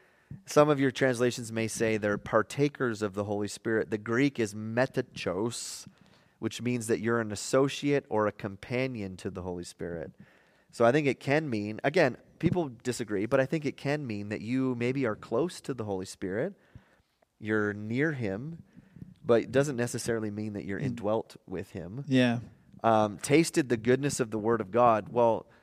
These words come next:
Speaker 1: yeah, you hear the Word of God proclaimed in the church. You are gonna
Speaker 2: Yeah.
Speaker 1: taste some of the goodness of it.
Speaker 2: Yeah.
Speaker 1: And then I think when it says that they've fallen away, I think it just means that someone who,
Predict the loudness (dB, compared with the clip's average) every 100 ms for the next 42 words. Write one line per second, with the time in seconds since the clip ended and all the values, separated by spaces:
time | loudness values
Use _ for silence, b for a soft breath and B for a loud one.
0 | b b -2 -2 -4 -6 -2 -2 0 -2
1 | -2 -2 0 0 0 -10 -6 -4 -4 -6
2 | -8 -6 -2 -2 -4 -4 0 4 4 4
3 | 2 4 2 0 0 -4 -4 -4 0 0
4 | 0 -4 -4 -2 -2 -2 2 6 6 b
5 | b b b 0 4 8 6 6 2 2
6 | 0 4 4 4 2 0 2 2 2 0
7 | 0 2 4 4 2 0 -2 -2 -4 -6
8 | -4 -4 -4 -4 -4 -2 -2 -2 -2 -2
9 | 0 0 -4